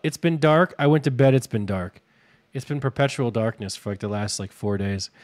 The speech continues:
So I've been sitting here in the dark, essentially, um, like, doing absolutely nothing, you know, kind of waiting,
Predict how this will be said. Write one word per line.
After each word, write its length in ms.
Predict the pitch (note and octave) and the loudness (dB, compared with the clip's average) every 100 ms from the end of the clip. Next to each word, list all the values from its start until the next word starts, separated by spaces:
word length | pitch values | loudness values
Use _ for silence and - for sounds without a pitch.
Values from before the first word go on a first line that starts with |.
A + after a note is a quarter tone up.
| - - _ | -20 -20 _
So 180 | - | 0
I've 80 | C#3 | 2
been 120 | C3+ | 2
sitting 260 | C#3 E3+ G3+ | 0 0 0
here 220 | E3 C#3+ | 2 4
in 80 | C3 | 2
the 80 | A#2 | 2
dark, 380 | B2 A#2+ A2+ B2 | 2 2 2 -4
essentially, 560 | - A#2 - A2+ G#2 - _ _ _ _ _ _ _ _ - _ - | -4 -4 0 2 2 -2 _ _ _ _ _ _ _ _ -20 _ 0
um, 640 | A2+ A2 G#2 F#2+ F2+ F#2+ _ _ _ _ _ _ _ _ _ - | 4 4 2 0 -6 -12 _ _ _ _ _ _ _ _ _ -10
like, 140 | G#2+ | 0
doing 220 | C3 C3 | 2 2
absolutely 420 | A#2+ B2 - A#2 | 0 -4 -2 -2
nothing, 500 | G#2 A2 - F#2+ F2 A2 _ _ _ | -2 -4 -4 -6 -8 -18 _ _ _
you 80 | A2 | -8
know, 80 | |
kind 140 | G#2+ B2 | -2 -2
of 100 | G2+ | 0
waiting, 560 | G#2+ G#2+ G#2+ G#2 A2 | -2 0 -2 -4 -8